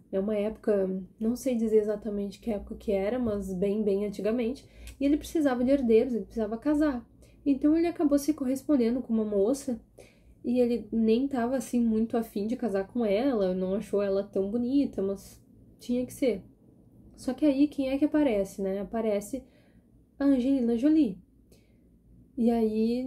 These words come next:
ele, né, uau, como assim, né? E tudo mais. Aí tudo são flores. Até começar a aparecer certas,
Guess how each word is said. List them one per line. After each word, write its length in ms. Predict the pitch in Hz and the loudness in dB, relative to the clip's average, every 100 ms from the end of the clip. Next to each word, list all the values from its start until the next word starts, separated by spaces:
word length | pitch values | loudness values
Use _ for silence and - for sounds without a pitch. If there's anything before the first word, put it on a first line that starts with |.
| 277 | 0
ele, 440 | 277 302 311 285 | 2 4 2 0
né, 380 | 262 240 240 294 | -2 -2 0 -2
uau, 760 | 240 202 262 320 302 220 190 180 | -2 -2 -2 -2 -2 -2 -4 -6
como 220 | 233 269 | -4 -2
assim, 680 | 240 - 247 285 311 269 220 | -4 -4 -2 2 4 2 0
né? 460 | 202 220 285 302 - _ _ - | -2 -2 0 -2 -4 _ _ -8
E 80 | 220 | -4
tudo 200 | 226 294 | 2 4
mais. 540 | 302 - - - - - - - | 2 -2 -12 -16 -20 -20 -20 -6
Aí 380 | 294 320 302 320 - | 0 2 2 0 0
tudo 340 | 285 269 247 | 2 2 0
são 320 | 311 - 381 494 | 0 0 -2 -2
flores. 720 | - 302 294 214 185 - - - _ _ - - _ - | 2 4 4 2 -4 -12 -20 -20 _ _ -20 -20 _ -8
Até 360 | 226 - 214 | -6 -2 0
começar 760 | 220 262 269 254 233 233 269 262 | 0 -2 -2 -2 -2 -2 -2 -4
a 20 | |
aparecer 640 | 247 254 247 - 226 254 | -4 -2 -2 0 2 2
certas, 1000 | 262 - 247 240 254 - - 262 240 240 | 0 -2 0 0 -2 -6 -4 -2 0 0